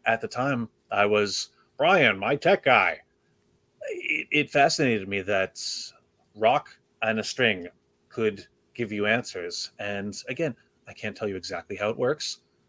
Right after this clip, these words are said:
I can tell you the theories behind it, so that people think what it might be,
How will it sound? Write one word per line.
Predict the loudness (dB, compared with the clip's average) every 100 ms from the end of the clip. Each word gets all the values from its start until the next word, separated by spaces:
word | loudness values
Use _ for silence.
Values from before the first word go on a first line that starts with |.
| _ -12
I | -8
can | -8
tell | -6 -4
you | -2
the | -4
theories | 0 2 2 0
behind | -2 -2 -2 -2
it, | -6
so | -6 -8 -6
that | -8
people | -10 -10 -10
think | _ 0 0 0 _ _
what | 0 0
it | -4
might | -10 -10 -10
be, | -10 -8